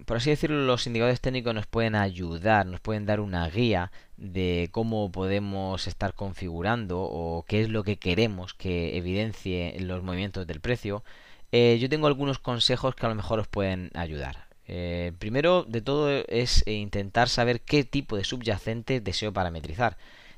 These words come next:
ya que no todos van a guardar la misma compostura con una configuración estándar, por así decirlo. Lo importante es distinguir, pues, por ejemplo, en varios de ellos para tener un portfolio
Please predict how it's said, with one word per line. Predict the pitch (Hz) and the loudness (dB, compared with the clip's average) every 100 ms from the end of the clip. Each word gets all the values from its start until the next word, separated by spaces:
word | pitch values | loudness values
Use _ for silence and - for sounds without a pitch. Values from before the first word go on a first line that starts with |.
| - | 2
ya | 117 | 2
que | 101 110 | 4 2
no | 135 | 2
todos | - 143 127 | 4 2 4
van | 120 123 | 4 6
a | 127 127 | 8 8
guardar | 113 113 107 120 127 | 8 4 8 8 8
la | 113 104 | 6 4
misma | 104 107 117 117 113 | 0 -2 2 2 2
compostura | 110 101 101 - 107 113 | -4 -4 -6 -4 0 0
con | 107 101 | 0 -4
una | 104 107 101 | 0 0 0
configuración | 104 104 92 90 - 95 101 98 | -6 -4 -4 -4 -4 -4 -4 -4
estándar, | 87 - 104 87 73 | -4 -2 -2 -2 -6
por | - | -8
así | 78 78 | -8 -8
decirlo. | 78 78 71 71 - - - | -6 -8 -10 -14 -20 -20 -14
Lo | - | -8
importante | 101 104 113 113 123 | -4 0 2 2 2
es | 120 | 2
distinguir, | 123 131 123 113 131 147 - - - - | 0 0 -2 2 4 4 -2 -20 -20 -10
pues, | 98 95 95 95 92 - | -4 0 2 0 -2 -6
por | - 92 | -8 -6
ejemplo, | 110 101 | -4 -4
en | 95 | 0
varios | 92 107 107 | 0 0 0
de | 113 | 0
ellos | 120 123 151 | 0 0 -2
para | - 104 | -2 -2
tener | 98 98 | -2 -4
un | 101 | -4
portfolio | 107 101 139 143 175 | -6 -2 0 2 0